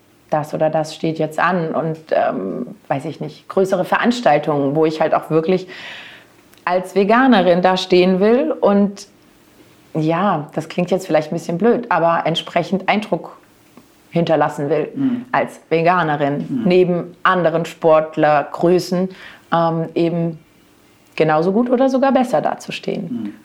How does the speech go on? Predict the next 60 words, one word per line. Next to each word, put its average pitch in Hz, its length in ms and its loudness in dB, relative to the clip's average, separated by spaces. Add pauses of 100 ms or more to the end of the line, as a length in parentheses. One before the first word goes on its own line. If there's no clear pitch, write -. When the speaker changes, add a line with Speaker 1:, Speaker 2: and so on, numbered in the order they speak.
(120)
Speaker 1:
Und 156 220 -6
das - 420 -4
motiviert 151 520 -4
mich 143 180 -8
halt 135 180 -8
ungemein. 151 580 -2
<laughs> - 600 -2
Speaker 2:
Das - 160 -2
heißt, 127 160 0
selbst - 240 2
auf 120 100 -2
deinem 120 240 2
Leistungslevel, 117 760 2
wo 117 60 2
du 117 60 2
jetzt 110 220 2
bist, 117 240 0
hast 110 140 -2
du 117 40 0
immer 113 140 2
noch 101 140 -2
neue 104 240 2
Ziele 110 360 0
und 107 120 -2
denkst 104 200 -2
nicht, 120 200 -2
„Ach, - 120 -6
ich - 140 -4
halte 117 180 0
jetzt - 140 0
einfach, 107 260 -2
was 208 200 0
ich - 40 -6
habe.“ 226 140 2
Speaker 1:
Absolut, 185 340 0
musst 240 380 2
du. 131 60 0
Und 175 240 -2
wenn, 170 360 0
wenn 202 200 2
ich 233 140 0
sie 190 100 4
aus 185 160 2
den 180 160 -4
Augen 247 320 4
verliere, 220 480 2
wenn, 185 400 -2
klar, 208 260 2
ich - 140 -10
habe - 160 -6
auch 202 180 0
mal 175 160 2
ein 170 160 0
Tief 160 420 -4
irgendwie, 160 440 -2
dass 165 180 -2
halt 180 220 -2
andere 190 320 0
Sachen 180 300 -2
einfach 180 340 -2